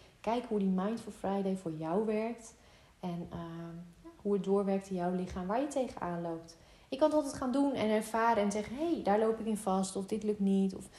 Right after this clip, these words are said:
"Ik ervaar dit." Het kan best zijn dat jij nog heel veel emoties vast hebt zitten, waardoor het je echt wel kan overweldigen. Alleen al het stilzitten of zo'n,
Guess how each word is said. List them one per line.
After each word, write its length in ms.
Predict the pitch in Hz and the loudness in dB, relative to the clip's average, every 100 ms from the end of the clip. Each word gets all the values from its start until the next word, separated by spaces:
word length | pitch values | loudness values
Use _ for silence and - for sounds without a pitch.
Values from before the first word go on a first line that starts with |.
| - - | -20 -6
"Ik 160 | 190 190 | -6 0
ervaar 480 | 214 196 180 175 | -2 0 -2 0
dit." 100 | 165 | -2
Het 100 | 160 | -4
kan 160 | - 269 | -4 0
best 200 | 294 294 | 2 2
zijn 180 | 226 196 | 0 2
dat 160 | 190 | 2
jij 220 | 190 175 170 | 0 -2 -2
nog 180 | 180 | -4
heel 120 | 196 190 | -2 -2
veel 120 | - | -2
emoties 520 | 180 185 226 208 185 | 0 0 0 -4 -6
vast 300 | - 196 - | -6 -6 -4
hebt 160 | 175 - | -8 -6
zitten, 360 | 175 165 165 - - - - | -8 -6 -8 -8 -18 -20 -6
waardoor 200 | 175 190 | -2 2
het 120 | 208 | 2
je 60 | - | 0
echt 120 | - | -4
wel 100 | 247 | -4
kan 160 | 202 185 | -2 0
overweldigen. 540 | 160 165 175 277 262 | -2 0 2 4 2
Alleen 280 | 170 208 220 | 4 4 4
al 100 | 180 | 2
het 160 | 180 175 | 0 -2
stilzitten 640 | - 226 294 - 160 - | -2 0 0 0 -2 -2
of 100 | 190 | -6
zo'n, 300 | - 180 180 | -2 -2 -2